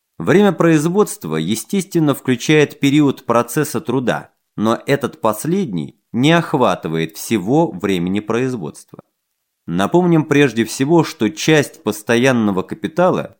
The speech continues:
существует в виде таких средств труда, как машины, постройки и так далее – которые до самого конца своего существования служат в одних и тех же,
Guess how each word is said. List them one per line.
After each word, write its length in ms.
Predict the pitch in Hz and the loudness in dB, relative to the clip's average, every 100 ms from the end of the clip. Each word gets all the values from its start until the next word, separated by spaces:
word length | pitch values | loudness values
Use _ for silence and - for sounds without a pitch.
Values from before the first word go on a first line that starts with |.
| _ _ | _ _
существует 680 | - 127 143 - 190 208 | -4 -4 -4 -4 2 2
в 60 | 147 | 0
виде 360 | 131 165 151 147 | -2 0 0 -2
таких 540 | - 156 156 147 - | 0 -2 0 -2 -2
средств 420 | - 123 107 - | -2 -2 -2 -4
труда, 380 | - 95 110 135 | -6 -4 0 0
как 240 | - 101 | -2 -4
машины, 800 | 101 101 101 - 156 156 156 151 _ | -2 -2 -2 -2 0 2 0 -4 _
постройки 680 | - 104 - - 135 151 151 | -2 0 0 -2 0 0 -2
и 160 | 147 127 | -6 -6
так 300 | - 139 139 | -2 -4 -2
далее – 400 | 110 73 50 - _ _ _ | -4 -4 -8 -16 _ _ _
которые 440 | - 90 107 104 98 | -6 -2 0 0 2
до 160 | 117 | 0
самого 460 | 123 - 98 80 78 | 0 -2 -2 -2 -6
конца 440 | 85 95 101 92 | -4 -4 -4 -6
своего 440 | 78 - 95 82 80 | -6 -4 -4 -4 -6
существования 960 | - - 95 - 110 180 196 180 170 _ | -10 -10 -10 -4 0 2 2 0 -2 _
служат 460 | - - 165 139 - | -12 2 2 4 -2
в 160 | - 117 | -2 0
одних 500 | 123 120 170 196 - | 0 2 0 0 -4
и 100 | 127 | -8
тех 320 | 107 104 90 | -4 -2 -2
же, 220 | 92 151 | -2 -4